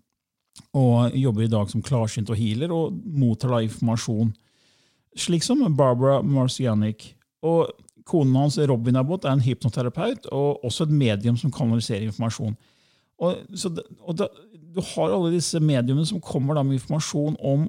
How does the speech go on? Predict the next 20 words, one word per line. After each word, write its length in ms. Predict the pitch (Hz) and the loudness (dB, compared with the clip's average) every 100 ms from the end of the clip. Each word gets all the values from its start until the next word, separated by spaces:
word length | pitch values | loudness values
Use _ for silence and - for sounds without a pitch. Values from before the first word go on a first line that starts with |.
| - | -2
om 160 | 190 190 | -2 0
det 80 | |
her 160 | 160 135 | 2 0
med 320 | 135 147 - | 2 0 -2
at 200 | - 143 131 | -6 -6 -4
vi 160 | 139 | -4
er 380 | 135 123 123 135 _ _ _ _ _ _ _ _ _ 156 | -2 0 -2 -4 _ _ _ _ _ _ _ _ _ -2
enten 300 | 135 156 143 | 0 -2 -2
påvirket 720 | - 131 117 117 113 - 147 | 0 2 2 0 -4 -4 -6
av 380 | - 127 131 139 - _ _ _ _ 311 _ _ - | -4 -2 -2 -6 -14 _ _ _ _ -20 _ _ -14
s-, 240 | - - - 165 - | -8 -8 -8 -10 -8
starseeds 720 | - 123 120 - 147 143 - | -4 -2 -2 -4 -4 -4 -6
eller 400 | 120 120 120 113 - _ _ _ _ _ 123 | -6 -4 -2 -4 -8 _ _ _ _ _ 0
avanserte 760 | 127 135 - 127 107 - 131 123 120 117 226 - | 2 0 -2 -2 -2 -4 -2 0 0 -4 -8 -16
sjeler, 540 | - - 123 110 156 214 _ _ _ _ _ - | -8 0 0 0 0 -4 _ _ _ _ _ 0
eller 320 | 160 147 160 170 | 2 4 2 0
at 140 | - | -2
vi 60 | 143 | -2
faktisk 560 | 135 - - 139 - - | -4 -4 -4 -4 -4 -8
er 300 | 131 131 135 | -4 -2 -2